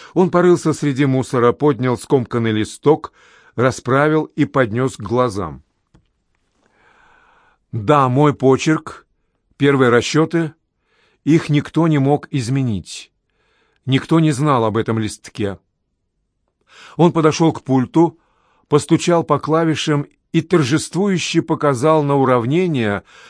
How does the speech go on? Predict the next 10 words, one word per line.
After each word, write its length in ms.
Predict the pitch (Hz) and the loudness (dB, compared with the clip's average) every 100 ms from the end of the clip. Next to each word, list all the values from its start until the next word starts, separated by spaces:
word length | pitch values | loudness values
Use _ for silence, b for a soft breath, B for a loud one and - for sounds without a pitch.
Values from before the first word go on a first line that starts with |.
| B | B
которое 460 | - 147 180 175 165 | -4 0 2 2 2
появилось 680 | 160 151 143 139 147 139 - | 0 0 2 0 0 -2 -2
на 220 | 139 143 | -2 -2
экране. 720 | - 131 131 107 87 67 65 _ _ _ _ | -2 -2 0 -2 -6 -12 -16 _ _ _ _
«Видите? 840 | 117 185 202 131 - - 78 67 _ _ _ _ _ B B B | -2 0 0 -2 -6 -12 -14 -16 _ _ _ _ _ B B B
То 160 | 190 190 | 2 4
же, 100 | 180 | 2
что 220 | - 185 | 2 2
и 80 | 175 | 4
здесь». 680 | 139 123 156 - - - | 0 0 0 0 -12 -18